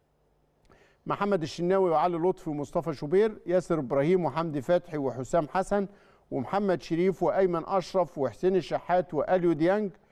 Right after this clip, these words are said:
وعمرو السولية ومحمد مجدي قفشة ومحمود وحيد وعلي معلول ومحمد محمود وبيرسي تاو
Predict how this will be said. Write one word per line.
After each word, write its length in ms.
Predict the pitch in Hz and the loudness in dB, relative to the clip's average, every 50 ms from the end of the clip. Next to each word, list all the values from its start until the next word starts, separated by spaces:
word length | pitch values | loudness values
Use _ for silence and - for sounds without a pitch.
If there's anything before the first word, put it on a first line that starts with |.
| _ _ _ _ _ _ _ _ | _ _ _ _ _ _ _ _
وعمرو 400 | - 127 120 135 180 214 208 185 | -2 0 2 2 2 2 0 -2
السولية 500 | 160 147 - 170 165 180 185 190 185 180 | -4 -4 -4 -2 0 2 4 4 4 4
ومحمد 560 | 170 156 139 127 - - 180 190 190 175 156 165 | 2 0 -2 -6 -6 -4 -2 0 0 0 0 0
مجدي 300 | 180 160 156 143 160 147 | 0 0 0 -2 0 0
قفشة 300 | 180 170 135 - 180 151 | 0 0 0 0 0 0
ومحمود 440 | 147 143 127 - - 175 196 175 | 0 0 -2 -2 0 0 2 2
وحيد 380 | 180 165 139 - 185 190 190 165 | 2 2 2 0 -2 -2 -2 0
وعلي 340 | 160 135 127 165 185 190 180 | 0 2 2 2 2 2 2
معلول 460 | 165 151 135 151 156 175 185 185 175 | 0 0 -2 0 2 4 4 4 4
ومحمد 500 | 160 135 120 - - 185 190 185 175 151 | 2 -2 -4 -4 -4 0 0 0 0 0
محمود 460 | 151 135 - - 156 180 185 185 160 | -2 -4 -4 -4 -2 0 0 0 0
وبيرسي 420 | 156 143 135 185 190 156 - 165 135 | 0 0 0 0 0 0 -4 -8 -2
تاو 360 | - 170 180 180 185 175 | 2 4 4 4 4 2